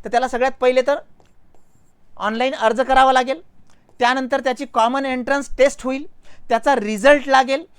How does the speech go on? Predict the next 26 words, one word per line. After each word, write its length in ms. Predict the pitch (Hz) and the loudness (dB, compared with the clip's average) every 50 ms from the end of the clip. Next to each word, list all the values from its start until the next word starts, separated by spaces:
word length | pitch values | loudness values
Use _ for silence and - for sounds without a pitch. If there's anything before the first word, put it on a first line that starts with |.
| - - | -20 -6
आणि 240 | - 208 233 269 254 | -4 -2 -2 0 -2
रिझल्टमध्ये 720 | 226 208 220 214 214 285 294 285 294 285 277 269 240 226 208 | -2 -4 -6 2 4 4 4 4 0 -4 -4 -2 -2 -2 -2
तुमच्या 360 | 202 226 226 226 214 262 247 | -2 -6 -6 -2 0 0 2
रँकनुसार 720 | 233 233 233 254 262 269 277 277 254 - - 247 196 175 170 - - _ - - _ - _ - | 2 2 0 0 -2 -2 -4 -4 -4 0 2 2 2 2 -2 -8 -16 _ -20 -20 _ -20 _ -6
तुम्हाला 460 | 233 233 233 277 285 269 220 190 185 - - - - - - - - | -4 0 2 4 4 4 4 2 0 -4 -12 -20 -20 -20 -20 -10 -6
प्रिफरन्स 460 | 247 262 233 - - 285 294 285 262 | -4 -4 -4 -2 -2 0 0 0 0
द्यायचे 360 | 233 277 269 262 233 - 285 | 0 0 0 0 -2 -2 0
आहेत. 260 | 269 254 247 269 285 294 - 262 185 | 0 0 0 -4 -6 -8 -12 -12 -4
जर 100 | 226 233 | -4 -4
तुम्ही 280 | 226 - 247 247 262 269 - - - _ - | -4 -2 -6 -6 -6 -8 -10 -14 -20 _ 0
पात्र 300 | 233 220 220 - 269 269 | 2 2 2 2 0 -2
ठरलात 400 | 233 - 214 240 240 254 254 262 - - - - - - - - - - - - - | 0 2 0 0 2 2 0 0 0 -8 -16 -18 -18 -18 -18 -18 -20 -20 -20 -18 -6
फ्री 220 | - 226 269 285 320 349 - - - - - | -2 0 0 0 -2 -6 -12 -20 -20 -20 -20
स्कॉलरशिपसाठी, 800 | - - 214 220 196 254 254 - 262 - - 262 240 - 262 285 - - - - - - - - | -4 0 2 2 4 2 0 -2 -8 -2 0 0 0 0 -4 -12 -12 -16 -20 -18 -18 -18 -6 -4
तर 100 | 254 254 | -4 -4
तुम्हाला 340 | 247 - 240 240 254 262 269 | -2 -4 -2 0 2 2 2
इन्स्टिट्यूटचे 680 | 262 254 247 233 - - 254 233 269 254 - - 285 302 359 - 240 - - - | 0 -2 -4 -6 -8 -10 -10 -8 -10 -10 -6 -4 -2 -2 -2 -4 -10 -20 -8 -4
प्रिफरन्स 380 | 247 240 226 - 277 269 269 247 | -4 -4 -2 -2 -2 -2 0 2
द्यावा 220 | 262 254 254 262 | 4 4 6 6
लागेल. 280 | 262 247 247 254 277 339 - - - - - - - | 4 4 4 2 -2 -4 -6 -12 -16 -14 -10 -2 -2
त्याच्यानंतर 500 | 214 208 269 269 269 269 262 226 277 277 | 0 2 2 2 2 0 0 0 0 0
तुम्हाला 320 | 233 262 247 254 262 269 | 0 -2 -2 0 0 0
इन्स्टिट्यूट 520 | 262 247 240 233 - 277 240 262 285 262 - - | 0 0 -2 -4 -6 -8 -8 -8 -8 -8 -8 -2
अलॉट 320 | - 202 214 240 277 - 269 - | 0 2 4 4 4 4 2 -2
केली 240 | 269 262 262 269 254 | -2 -2 -2 -2 0
जाईल. 240 | 262 254 262 269 | 0 0 -2 -2